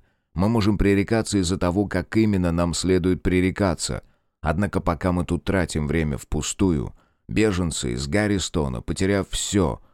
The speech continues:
едва сводят концы с концами. Как вам к этому моменту уже наверняка известно, они нашли убежище на острове Видящих. Сегодня же, но позднее я предоставлю вам полный отчет.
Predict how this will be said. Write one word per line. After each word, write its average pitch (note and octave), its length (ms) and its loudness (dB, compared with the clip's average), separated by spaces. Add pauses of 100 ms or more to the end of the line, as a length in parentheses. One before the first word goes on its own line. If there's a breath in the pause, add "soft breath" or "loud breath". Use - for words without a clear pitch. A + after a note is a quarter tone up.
(160)
едва G2+ 360 0
сводят G#2 380 0
концы E2+ 340 -2
с - 60 -8
концами. C#2 580 -6 (640)
Как B2+ 240 -2
вам A2+ 220 2
к - 80 -4
этому A2+ 300 2
моменту A2 500 2
уже G2+ 180 2
наверняка G#2 540 2
известно, G#2+ 480 0
они G2+ 180 0
нашли G2 380 0
убежище F2 760 2
на D#2+ 180 0
острове F2+ 460 0
Видящих. F2+ 680 -2 (440)
Сегодня G#2 500 2
же, A2 240 -2 (260)
но F#2 180 2
позднее G#2+ 520 2
я F2 260 2
предоставлю F2+ 680 0
вам E2 200 0
полный C#2+ 340 -2
отчет. - 440 -8